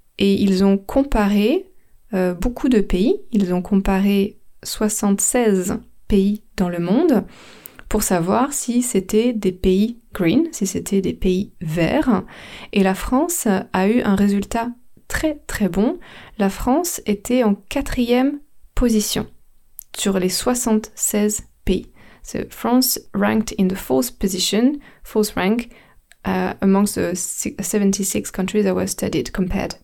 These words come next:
by the M I T. Donc on peut penser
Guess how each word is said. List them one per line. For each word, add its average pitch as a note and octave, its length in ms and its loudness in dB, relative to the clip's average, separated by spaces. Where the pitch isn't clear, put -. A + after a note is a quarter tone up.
by F3 220 0
the F#3 120 -6
M F#3 160 0
I D#3 80 -4
T. - 280 -8
Donc F#3+ 180 2
on F#3 80 -2
peut G3 140 -6
penser G#3+ 460 -2